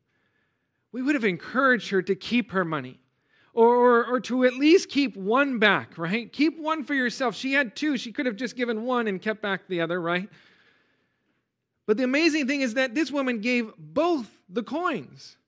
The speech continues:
Nobody would have even blinked an eye if she would have kept one of those coins back for herself.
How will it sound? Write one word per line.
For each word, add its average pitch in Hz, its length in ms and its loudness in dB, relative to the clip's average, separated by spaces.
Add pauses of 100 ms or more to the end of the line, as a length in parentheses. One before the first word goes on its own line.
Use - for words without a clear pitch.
(640)
Nobody 359 380 2
would 339 140 2
have 339 120 2
even 302 220 0
blinked 277 320 -2
an 277 120 -2
eye 311 240 2
if 277 120 0
she 254 180 -4
would 262 140 0
have 247 160 0
kept 269 300 -2
one 214 280 -4
of 320 120 -2
those 285 200 0
coins 254 360 -6
back 247 240 0
for 220 200 -4
herself. 208 480 -2